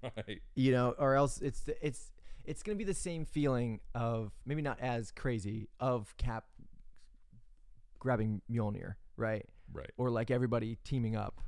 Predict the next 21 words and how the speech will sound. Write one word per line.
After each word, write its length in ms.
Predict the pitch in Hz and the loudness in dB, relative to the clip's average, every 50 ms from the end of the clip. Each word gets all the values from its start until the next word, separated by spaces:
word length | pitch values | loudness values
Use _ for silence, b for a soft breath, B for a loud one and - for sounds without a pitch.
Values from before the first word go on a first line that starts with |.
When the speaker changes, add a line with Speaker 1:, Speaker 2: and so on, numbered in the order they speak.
| - - | -2 0
Speaker 2:
you 80 | - 92 | 2 2
Speaker 1:
No, 40 | 82 | 4
Speaker 2:
know, 100 | 107 110 | 4 2
at 60 | 110 | 2
Speaker 1:
yeah, 60 | 90 | 2
Speaker 2:
the 60 | - - | 2 2
end. 80 | - 64 | 0 -2
Speaker 1:
yeah, 60 | 67 | -6
yeah. 60 | 65 - - | -6 -4 -4
Speaker 2:
It's 140 | 151 117 - | -4 0 2
gonna 180 | - 175 165 | 2 4 4
be 100 | 143 151 | 4 4
this 140 | 139 139 - | 4 2 2
payoff 520 | - - 139 135 135 127 117 110 110 - | 2 4 4 4 4 4 4 2 2 0
moment, 380 | 123 113 117 113 110 110 107 - | 0 0 2 2 2 0 0 0
and 100 | 110 117 | -2 -2
it's 120 | 117 - | -2 0
not 120 | - 151 135 | 0 0 0
as 80 | 117 | 0
big, 440 | 101 98 117 113 104 107 104 101 - - - 104 | 0 0 0 0 0 0 -2 -6 -8 -12 -10 -6
but 280 | 104 113 107 101 - | -2 -2 -2 -2 -4